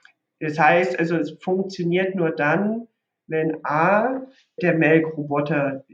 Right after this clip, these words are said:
die Arbeit erleichtert, also die sozialen Aspekte der Landwirte, äh, in Betracht zieht, wenn er B, finanzierbar ist und das, was er kostet, auch sozusagen wieder einspielt. Und C, natürlich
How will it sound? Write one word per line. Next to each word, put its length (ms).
die 140
Arbeit 400
erleichtert, 440
also 180
die 120
sozialen 640
Aspekte 640
der 200
Landwirte, 880
äh, 240
in 140
Betracht 540
zieht, 380
wenn 260
er 120
B, 520
finanzierbar 1120
ist 420
und 260
das, 240
was 220
er 120
kostet, 680
auch 200
sozusagen 800
wieder 200
einspielt. 760
Und 500
C, 560
natürlich 800